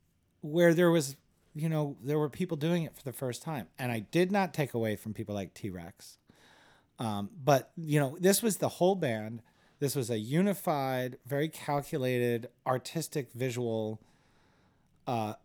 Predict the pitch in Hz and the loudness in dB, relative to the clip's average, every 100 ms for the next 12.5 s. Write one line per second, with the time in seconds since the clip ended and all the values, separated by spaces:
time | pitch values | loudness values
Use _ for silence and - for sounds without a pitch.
0 | _ _ - 170 - 196 214 190 247 311 | _ _ -8 -8 -4 0 0 6 6 8
1 | 147 - - - - 135 131 - 160 147 | 8 6 -8 -8 4 6 4 2 2 2
2 | 147 127 110 - - - _ _ - 156 | 2 4 2 -4 -20 -20 _ _ -2 4
3 | 131 123 120 117 120 - 143 135 110 139 | 6 6 6 4 2 0 0 2 4 6
4 | 208 - - 139 131 127 143 151 120 110 | 6 4 0 0 2 2 2 2 2 -2
5 | - - 139 127 123 123 123 123 120 _ | -10 -6 0 2 2 0 0 -2 -6 _
6 | 160 175 202 220 226 233 233 220 185 _ | -4 0 2 2 0 0 0 0 -4 _
7 | _ 202 214 220 190 - 214 214 208 - | _ -6 -4 -4 -6 4 6 6 4 2
8 | 151 156 _ - - 139 135 131 143 123 | 2 0 _ -18 -6 0 4 6 6 4
9 | - - - _ _ _ _ - 139 127 | -2 -18 -20 _ _ _ _ -2 0 2
10 | 123 117 120 - 120 - 170 151 202 262 | 2 2 -2 -6 -6 -2 0 4 6 6
11 | 190 139 - 143 143 139 123 170 170 - | 6 4 0 -2 0 0 2 2 2 0
12 | 139 123 123 113 | -2 0 -2 -2